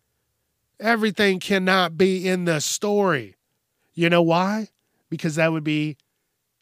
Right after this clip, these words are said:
chaos. So go out, have fun,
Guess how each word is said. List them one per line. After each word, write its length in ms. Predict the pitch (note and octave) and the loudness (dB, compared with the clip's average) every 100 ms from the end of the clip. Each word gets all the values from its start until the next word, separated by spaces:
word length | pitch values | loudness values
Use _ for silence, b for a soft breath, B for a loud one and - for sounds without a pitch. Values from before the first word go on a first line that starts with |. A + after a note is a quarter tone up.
| _ _ - | _ _ -4
chaos. 840 | - E3 B2+ G2+ - - - - _ _ _ _ _ _ _ _ _ _ _ _ _ _ _ _ _ _ _ _ | 0 0 -2 -8 -16 -14 -16 -20 _ _ _ _ _ _ _ _ _ _ _ _ _ _ _ _ _ _ _ _
So 540 | - - E3+ D#3+ D#3 - _ C3 | -6 2 2 2 -2 -8 _ -4
go 280 | C#3 D#3+ | 0 2
out, 320 | E3 D#3+ D#3+ - _ _ _ _ _ _ _ _ _ _ _ _ _ - | 2 0 -4 -10 _ _ _ _ _ _ _ _ _ _ _ _ _ -14
have 360 | - C#3 D3 | -4 0 0
fun, 340 | - D3 A2 | -2 -8 -8